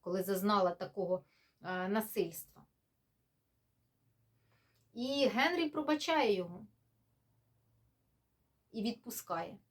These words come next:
Але робить це не... ви не бачите сліз, ви не бачите особливих там емоцій,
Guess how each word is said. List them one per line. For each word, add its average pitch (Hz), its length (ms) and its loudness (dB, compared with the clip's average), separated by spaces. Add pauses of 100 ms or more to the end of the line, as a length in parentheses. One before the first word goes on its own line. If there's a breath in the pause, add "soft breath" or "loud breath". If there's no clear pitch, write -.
(300)
Але 214 280 4
робить 214 380 2
це 240 300 0
не... 196 380 -2 (460 soft breath)
ви 214 420 2
не 226 180 0
бачите 269 460 2
сліз, 226 500 -6
ви 208 160 -6
не 240 100 0
бачите 247 480 -2
особливих 220 640 0
там 214 280 -4
емоцій, 208 640 0